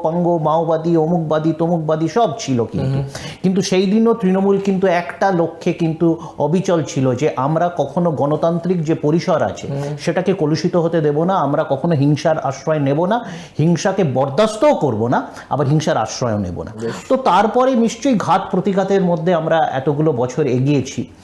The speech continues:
Speaker 1: তার মধ্যে আমরা সিপিএম দেখেছি, সিপিএম কংগ্রেসের জোট প্রথম পাঁচ বছর দেখেছি, আহ, প্রথম পাঁচ বছর না, প্রথম দশ বছর দেখেছি।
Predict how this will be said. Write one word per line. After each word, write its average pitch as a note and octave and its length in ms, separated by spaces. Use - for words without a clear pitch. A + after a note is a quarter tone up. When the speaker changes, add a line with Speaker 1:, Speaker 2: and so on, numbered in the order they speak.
Speaker 1:
তার C3 180
মধ্যে D#3 280
আমরা D3 260
সিপিএম D3+ 480
দেখেছি, C3+ 500
সিপিএম E3 440
কংগ্রেসের D3 520
জোট C3+ 200
প্রথম D#3 280
পাঁচ D3+ 220
বছর D3 240
দেখেছি, C3 480
আহ, A2 360
প্রথম D#3+ 340
পাঁচ C#3 260
বছর C#3 180
না, - 60
প্রথম C3+ 320
দশ D3 180
বছর D#3+ 260
দেখেছি। C3+ 460